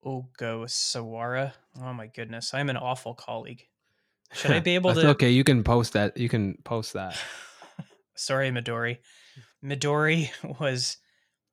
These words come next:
Speaker 1: one of, if not the only, scholars to have researched surveillance culture in Japan, which historically predates anything Snowden said about Japanese surveillance or the legacy of the N S A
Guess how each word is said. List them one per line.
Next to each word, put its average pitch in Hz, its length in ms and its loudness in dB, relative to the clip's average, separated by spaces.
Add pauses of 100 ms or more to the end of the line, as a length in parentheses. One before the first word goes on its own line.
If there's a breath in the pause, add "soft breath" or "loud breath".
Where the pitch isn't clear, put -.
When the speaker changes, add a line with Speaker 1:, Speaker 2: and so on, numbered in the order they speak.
(140)
Speaker 1:
one 143 360 0
of, 143 320 2
if 135 200 -10
not 135 260 -2
the 131 200 -4
only, 135 540 -4
scholars 120 580 -4
to 131 140 -8
have 123 160 -8
researched 123 760 -8
surveillance 127 720 -4
culture 131 480 -8
in 127 200 -12
Japan, 123 580 -6 (1160)
which - 500 -4 (500)
historically 131 1040 -6 (180)
predates 147 720 -2
anything 147 480 -2
Snowden 165 560 -2
said 110 360 -6 (280)
about 120 380 -12
Japanese 117 560 -6
surveillance 117 600 -6
or 143 140 -8
the 123 100 -8
legacy 131 560 -2
of 117 120 -10
the 120 140 -10
N 113 120 -6
S 113 200 -8
A 117 220 -8